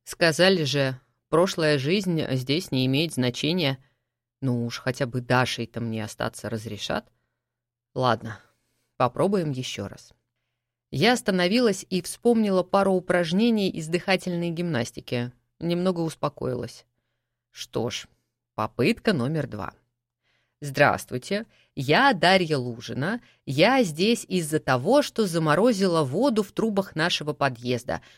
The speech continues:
Не специально, жарко было». Ужасно.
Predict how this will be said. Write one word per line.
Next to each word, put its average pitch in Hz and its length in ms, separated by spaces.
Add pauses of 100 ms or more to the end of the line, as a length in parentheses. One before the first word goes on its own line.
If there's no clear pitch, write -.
(220)
Не 285 100
специально, 123 640 (240)
жарко 127 460
было». 120 380 (1000)
Ужасно. 120 640